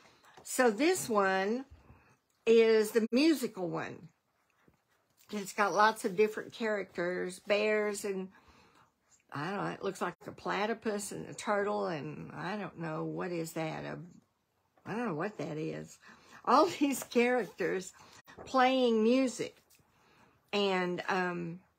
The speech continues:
playing different instruments with lots of music. And this is the background, and it's mainly the background that I have <laughs> used this paper so much for. I love this dotted background.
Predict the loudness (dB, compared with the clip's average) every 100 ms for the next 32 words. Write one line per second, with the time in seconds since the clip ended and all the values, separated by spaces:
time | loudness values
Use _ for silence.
0 | _ _ -2 0 2 2 0 -2 -4 -8
1 | -6 -6 -4 -8 -10 -10 -12 -10 -10 -6
2 | -4 -4 -4 -6 -6 -6 -8 -8 -4 0
3 | 0 0 -4 -4 -2 0 -2 -6 -8 -6
4 | -6 -6 -6 -8 -12 -4 -2 -2 -2 -2
5 | -4 -4 -4 -4 -6 -6 -4 -6 -10 -16
6 | _ _ -20 -20 _ _ -6 -2 0 0
7 | 0 -2 -4 -2 -2 -2 -4 -8 -8 -6
8 | -6 -4 -8 -6 -4 -2 -4 -6 -10 -6
9 | -6 -4 -2 -2 -2 -4 -6 -8 -6 -2
10 | -2 -4 -8 -10 -10 -12 -14 -14 -18